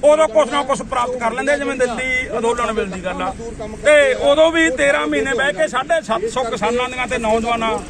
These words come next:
ਦੀਆਂ ਸ਼ਹੀਦੀਆਂ ਹੋਈਆਂ। ਫੇਰ ਜਿਹੜੀ ਰੁੰਗੀ ਬੋਲੀ ਸਰਕਾਰ ਮੋਦੀ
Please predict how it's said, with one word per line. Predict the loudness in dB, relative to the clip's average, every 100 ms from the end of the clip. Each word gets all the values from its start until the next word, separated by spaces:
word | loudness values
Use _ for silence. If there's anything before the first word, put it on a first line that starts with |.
| -12 -8 -4
ਦੀਆਂ | -2 -2
ਸ਼ਹੀਦੀਆਂ | -2 -4 -2 -2
ਹੋਈਆਂ। | 0 0 -2 -2 -4 -10 -10 -4
ਫੇਰ | 0 4 4 4
ਜਿਹੜੀ | 0 -2
ਰੁੰਗੀ | -2 -4 -4
ਬੋਲੀ | 0 0 2
ਸਰਕਾਰ | -4 0 2 2 0
ਮੋਦੀ | 0 0 0 -4 -6